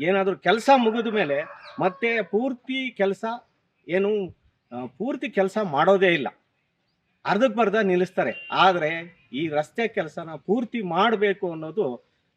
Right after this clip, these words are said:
ನಮ್ಮ ಉದ್ದೇಶ. ಒಂದು ವೇಳೆ ಈ ಬೇಗ ರಸ್ತೆ ಸರಿಪಾ-, ಸರಿ ಮಾಡದೆ ಹೋದ್ರೆ, ಅದಕ್ಕೆ ಡಾಂಬರೀಕರಣ ಅಥವಾ ಕಾಂಕ್ರೀಟ್ ಮಾಡದೆ ಹೋದ್ರೆ, ಮುಂದಿನ ಹೋರಾಟ ನಮ್ಮ ರೈತ, ಕರ್ನಾಟಕ ರಾಜ್ಯ ರೈತ ಸಂಘದಿಂದ ನಾವು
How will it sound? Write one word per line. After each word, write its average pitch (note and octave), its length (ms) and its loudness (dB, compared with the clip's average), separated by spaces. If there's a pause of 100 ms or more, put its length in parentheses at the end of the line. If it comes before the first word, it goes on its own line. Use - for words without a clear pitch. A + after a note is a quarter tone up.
ನಮ್ಮ F#3 460 -2 (140)
ಉದ್ದೇಶ. D#3 440 4 (540)
ಒಂದು E3 220 -4
ವೇಳೆ E3 460 -6 (300)
ಈ F3 300 0
ಬೇಗ F3 380 2 (1040)
ರಸ್ತೆ G3 460 0
ಸರಿಪಾ-, E3+ 580 0
ಸರಿ E3+ 240 -4
ಮಾಡದೆ F#3+ 300 4
ಹೋದ್ರೆ, D3 580 -4 (120)
ಅದಕ್ಕೆ D#3+ 380 -4
ಡಾಂಬರೀಕರಣ F3 680 0 (500)
ಅಥವಾ D#3 380 -2
ಕಾಂಕ್ರೀಟ್ F#3+ 580 -2
ಮಾಡದೆ F#3 360 0
ಹೋದ್ರೆ, C#3 540 -4 (320)
ಮುಂದಿನ G#3+ 380 0 (1080)
ಹೋರಾಟ F#3 420 6
ನಮ್ಮ F3+ 460 -2
ರೈತ, F#3 300 -2
ಕರ್ನಾಟಕ F#3 600 -4
ರಾಜ್ಯ E3+ 320 -6
ರೈತ E3+ 280 -4
ಸಂಘದಿಂದ D#3+ 420 -8
ನಾವು D3+ 540 -8